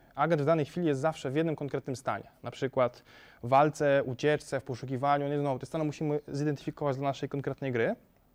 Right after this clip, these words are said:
I taki stan to jest konkretne działanie, tak?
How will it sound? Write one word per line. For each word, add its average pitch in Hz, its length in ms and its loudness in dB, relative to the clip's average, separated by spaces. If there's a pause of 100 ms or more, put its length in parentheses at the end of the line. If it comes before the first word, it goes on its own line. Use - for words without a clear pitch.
(520)
I 143 40 -8
taki 165 220 2
stan 190 220 2
to 180 40 2
jest 165 100 0
konkretne 151 400 -4
działanie, 120 360 2 (120)
tak? 135 280 0